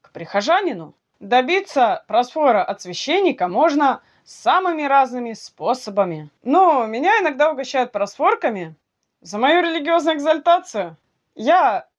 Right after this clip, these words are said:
страстно целую иконы, кресты и церковные ценности. Ну, просто мне это нравится. И все. М. М. А другие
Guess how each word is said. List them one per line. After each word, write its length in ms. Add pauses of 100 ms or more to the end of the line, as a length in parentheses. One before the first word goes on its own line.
(160)
страстно 520
целую 480 (120)
иконы, 420
кресты 500
и 460
церковные 560
ценности. 720
Ну, 140
просто 380
мне 180
это 160
нравится. 600 (160)
И 80
все. 280 (480)
М. 880 (2500)
М. 680 (460)
А 140
другие 640